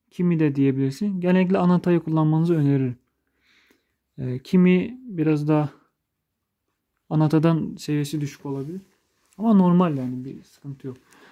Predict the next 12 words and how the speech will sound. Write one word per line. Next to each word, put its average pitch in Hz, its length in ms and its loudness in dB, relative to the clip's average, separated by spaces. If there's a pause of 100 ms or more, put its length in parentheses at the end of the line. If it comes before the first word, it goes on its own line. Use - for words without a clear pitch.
(320)
Diğer 190 380 2
kelimeler 147 600 0 (340)
omae 160 540 2
var. 143 280 -2 (1600)
Omae. 131 920 0 (1600)
Omae 135 540 2
var. 135 320 -4 (240)
E, 127 220 -6
bir 131 80 -2
de 175 160 0
teme 160 480 2
var. 139 260 -4